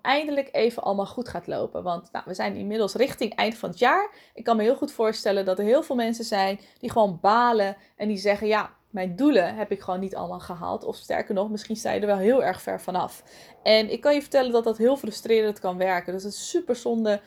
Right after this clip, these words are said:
als jij dat ervaart. Het kan ook echt anders, dat beloof ik je. Ehm, maar productiviteit is voor mensen die het gewoon, eh, van nature niet hebben, en dat zijn eigenlijk de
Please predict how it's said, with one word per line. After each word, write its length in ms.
als 160
jij 100
dat 140
ervaart. 520
Het 140
kan 180
ook 120
echt 240
anders, 440
dat 140
beloof 360
ik 100
je. 220
Ehm, 400
maar 140
productiviteit 920
is 400
voor 220
mensen 380
die 160
het 100
gewoon, 480
eh, 260
van 160
nature 460
niet 160
hebben, 260
en 80
dat 140
zijn 160
eigenlijk 460
de 80